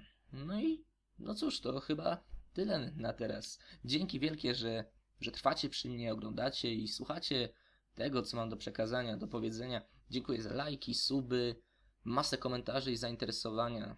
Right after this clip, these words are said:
za przyjemny start w świecie YouTube i polskich wideorecenzentów zabawek.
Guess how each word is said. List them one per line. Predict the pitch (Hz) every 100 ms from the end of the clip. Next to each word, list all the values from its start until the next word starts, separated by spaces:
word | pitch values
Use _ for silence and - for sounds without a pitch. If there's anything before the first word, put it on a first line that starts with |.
| -
za | - 117 113 110
przyjemny | - 156 156 143
start | - - -
w |
świecie | - 131 123 117
YouTube | 143 180 180 143 -
i | 127 117 - _ _ _ _
polskich | 123 117 131 127
wideorecenzentów | 123 127 123 127 135 117 135 143
zabawek. | 165 - - -